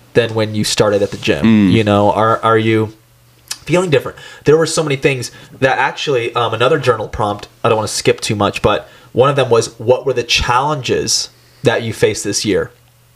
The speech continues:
Speaker 1: And those challenges, you fucking trip out thinking about these challenges that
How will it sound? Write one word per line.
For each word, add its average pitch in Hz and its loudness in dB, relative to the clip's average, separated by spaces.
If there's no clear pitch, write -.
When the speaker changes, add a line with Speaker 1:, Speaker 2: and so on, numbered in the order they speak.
Speaker 1:
And 123 2
those 127 4
challenges, 135 0
you 120 4
fucking 127 -2
trip 113 0
out 190 0
thinking 123 0
about 110 2
these 117 -2
challenges 160 2
that 117 -2